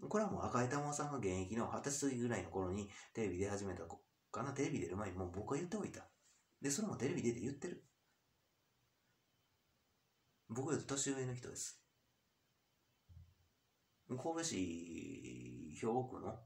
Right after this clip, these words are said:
あの、なんとか女子大学。もう今はそれは存在しないですけども、もう、もう大学があっても意味ないっていうこと分かってるから、阪神淡路大震災を経験したり、社会の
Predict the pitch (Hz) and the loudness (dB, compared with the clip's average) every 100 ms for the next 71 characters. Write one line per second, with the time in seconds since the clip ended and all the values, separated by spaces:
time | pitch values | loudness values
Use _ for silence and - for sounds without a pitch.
0 | - - 90 90 87 87 87 76 82 90 | -18 -10 -6 -4 -6 -8 -8 -8 -8 -6
1 | 101 110 110 98 98 104 110 101 101 87 | -2 0 0 0 0 0 0 2 2 2
2 | - - 92 - - - - - - - | -2 -6 -8 -6 0 4 6 6 6 6
3 | - - - - - 127 147 123 117 117 | 4 4 2 -2 0 2 2 2 4 4
4 | 104 - - - 127 127 123 117 90 - | 4 0 -2 2 4 4 4 2 0 0
5 | 92 90 90 123 143 139 147 175 185 175 | -2 -2 -2 -2 -4 -4 0 2 2 2
6 | 104 98 98 143 98 98 - 95 87 123 | 0 0 0 0 0 -2 -2 -2 -2 -4
7 | - - 175 92 80 76 - - _ _ | -4 -2 -2 -2 -4 -8 -14 -20 _ _
8 | _ _ _ _ _ _ _ - 113 110 | _ _ _ _ _ _ _ -2 0 2
9 | - 92 87 87 92 95 98 90 85 85 | 2 0 0 0 0 0 0 -2 -4 -6
10 | 87 95 92 92 90 90 85 - - - | -2 0 0 0 0 -2 -4 -4 -6 -6
11 | - - - 117 90 87 107 | -8 -6 -4 -4 -4 -4 -6